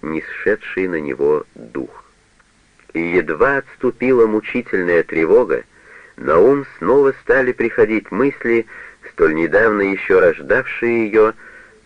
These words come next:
но даже самые эти мысли не могли более причинить ему страдания. Вначале он ужаснулся,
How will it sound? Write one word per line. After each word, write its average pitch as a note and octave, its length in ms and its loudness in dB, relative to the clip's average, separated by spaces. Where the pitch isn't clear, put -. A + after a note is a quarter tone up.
но C#2+ 160 -4
даже G2 360 0
самые A#2+ 440 2
эти - 180 -6
мысли A#2+ 400 -2
не A2+ 140 0
могли A#2 340 -2
более D#2+ 360 4
причинить D#2 600 -10
ему C#2 180 -8
страдания. C2 680 -6
Вначале E2+ 520 0
он B2 140 0
ужаснулся, G#2 960 -2